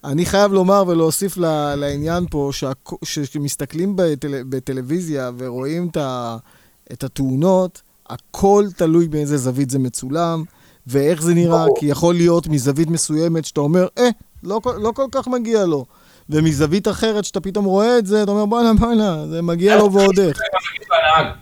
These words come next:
Speaker 1: אז יש משהו באמצע, יש משהו באמצע. מה אתם אומרים
Speaker 2: הזווית
Speaker 1: לגבי,
Speaker 2: ש-, הזווית
Speaker 1: לגבי
Speaker 2: שצריכה לקרוא זה של הנהג.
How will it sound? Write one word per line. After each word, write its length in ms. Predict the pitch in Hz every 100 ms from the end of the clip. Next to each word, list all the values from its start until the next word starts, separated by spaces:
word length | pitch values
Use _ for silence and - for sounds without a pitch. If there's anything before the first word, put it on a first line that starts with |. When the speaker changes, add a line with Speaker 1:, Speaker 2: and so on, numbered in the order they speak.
| - _ _ _ _ _
Speaker 1:
אז 240 | - 165 180
יש 220 | 233 -
משהו 340 | 208 202 196
באמצע, 540 | 175 180 180 165 165 135 117 76 143
יש 180 | 156
משהו 240 | 165 160 156
באמצע. 360 | 156 151 143 139
מה 100 | 170
אתם 160 | 190
אומרים 180 | 185 185
Speaker 2:
הזווית 180 | 185 165 160
Speaker 1:
לגבי, 60 | 170
Speaker 2:
ש-, 200 | 175 170 - _ _ _ _ -
הזווית 220 | - 202
Speaker 1:
לגבי 100 | 240 180
Speaker 2:
שצריכה 180 | 190
לקרוא 280 | 208 - 220
זה 340 | 220 - - -
של 80 | 139
הנהג. 240 | 127